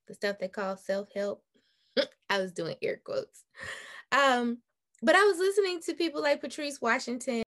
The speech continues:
Courtney Sanders, and Dreams and Drive, Brandon Burchard, Marie Forleo. These are just a few of my favorites. And every single time I listened to them, they filled my cup and I had the energy to keep pushing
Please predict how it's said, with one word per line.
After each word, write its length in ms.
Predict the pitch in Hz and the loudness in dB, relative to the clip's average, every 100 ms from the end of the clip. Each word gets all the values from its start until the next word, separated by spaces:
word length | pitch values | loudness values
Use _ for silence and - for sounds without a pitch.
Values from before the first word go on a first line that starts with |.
| _ _ | _ _
Courtney 360 | - 277 330 320 | 6 6 6 2
Sanders, 640 | 269 226 220 208 202 208 | 2 4 4 4 2 0
and 180 | - 214 | 0 0
Dreams 300 | 196 196 185 | 0 0 0
and 120 | 185 | -2
Drive, 320 | 160 - - - _ _ _ - | -4 -8 -10 -14 _ _ _ -14
Brandon 460 | 156 214 254 285 247 | -2 2 4 2 -2
Burchard, 760 | 180 - 226 226 220 220 220 220 - _ | -4 -2 2 4 4 2 0 -6 -20 _
Marie 320 | 196 202 254 277 | -2 2 2 0
Forleo. 1000 | 226 202 214 233 226 214 208 214 208 208 _ _ - | -2 2 4 6 6 6 6 4 2 -2 _ _ -6
These 240 | 175 311 | 2 6
are 80 | 403 | 8
just 200 | 381 403 | 8 6
a 120 | 320 | 2
few 240 | 233 240 254 | 0 4 6
of 80 | 240 | 6
my 180 | 208 | 0
favorites. 540 | 202 185 170 147 - _ | 2 2 2 -2 -6 _
And 140 | 226 240 | -4 -2
every 300 | 240 294 339 | 2 2 2
single 280 | 339 330 294 | -2 -4 -4
time 300 | 269 254 240 | -2 -2 0
I 80 | 214 | -2
listened 380 | 202 226 - 240 | -2 -4 -4 -6
to 100 | 240 | -6
them, 300 | 240 254 254 - - _ | -4 -6 -8 -12 -20 _
they 200 | 226 240 240 _ | 2 2 0 _
filled 400 | 262 262 277 247 | 2 8 8 6
my 180 | 226 208 | 2 -2
cup 400 | - - 254 - | -4 -2 0 0
and 120 | 190 190 | -2 -2
I 160 | 185 | -2
had 360 | 190 220 220 196 | -4 -2 -2 -2
the 140 | 190 - | -4 -2
energy 720 | 202 233 254 220 233 233 240 233 - - | -4 -2 -4 -6 -4 -4 -4 -8 -20 -6
to 100 | 220 | -4
keep 320 | 208 - 240 - - | -4 -4 -8 -10 -4
pushing 640 | 269 269 - 185 180 | 0 0 0 -4 -4